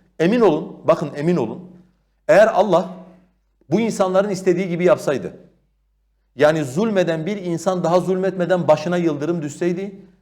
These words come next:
bu adamlar bu defa da diyecekti ki, "Ya bu ne biçim bir Allah? Niye bize fırsat vermiyor?" Belki pişman olacağım. Belki iki sene sonra yaptığım hatayı anlayacağım, tövbe edeceğim, Allah'a,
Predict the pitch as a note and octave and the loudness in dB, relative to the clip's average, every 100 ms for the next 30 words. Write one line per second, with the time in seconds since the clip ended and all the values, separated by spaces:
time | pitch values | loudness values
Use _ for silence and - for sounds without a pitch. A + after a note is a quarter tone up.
0 | - D#3+ F3+ E3+ F#3 F3 F3+ E3+ F#3 F3+ | 0 2 4 2 0 0 0 0 0 0
1 | E3 E3 G3 F#3+ C#3+ D#3 E3 F3+ G3 E3+ | 0 -2 -4 -6 -6 -4 -2 -4 -4 -6
2 | A#2 G2 F2+ D#2 - _ - E3+ G#3 D3+ | -8 -8 -8 -12 -18 _ -4 0 0 0
3 | C#3 B2 - G#2 G2+ F2 E2+ F3+ G3 G3+ | -2 -6 -8 -8 -8 -10 -6 -2 -2 -4
4 | F3+ A3 G3 E3 D#3 F3+ - - _ _ | -4 -2 -2 -2 -6 -12 -20 -20 _ _
5 | _ _ - F#3+ F#3+ G3 G3 F#3+ G3 F#3 | _ _ 0 2 2 -2 -6 -2 -2 0
6 | G3+ G3 F#3 G3 F3 F3 F3+ F#3 E3+ D#3+ | 2 2 2 0 0 2 2 0 -2 -4
7 | E3 E3 F3 E3+ F#3 D#3+ D3 D3+ E3+ E3+ | -6 -4 -2 0 0 0 -6 -6 -2 2
8 | E3 F3 E3+ - | 2 2 0 -6